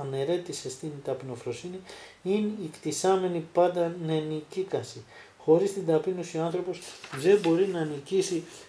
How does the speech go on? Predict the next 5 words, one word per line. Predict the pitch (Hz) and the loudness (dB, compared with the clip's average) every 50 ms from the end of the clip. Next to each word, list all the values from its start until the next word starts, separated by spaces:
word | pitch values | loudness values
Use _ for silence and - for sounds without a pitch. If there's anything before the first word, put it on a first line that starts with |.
| - - - | -12 -2 2
κανένα | - 143 143 139 151 175 208 220 220 208 196 180 175 165 160 160 | 2 4 4 4 4 4 4 4 4 4 2 2 2 0 -2 0
από | 160 156 151 147 - 156 147 | 2 2 2 4 6 6 6
αυτά | 143 143 - - 165 139 117 - - - - _ _ _ | 6 4 2 0 0 0 0 -2 -8 -18 -20 _ _ _
και | - - 156 | 2 4 4
προφανώς | 151 156 156 - - 147 139 135 135 151 156 151 - - | 6 6 6 4 4 2 0 -2 -2 -2 -4 -4 -4 -8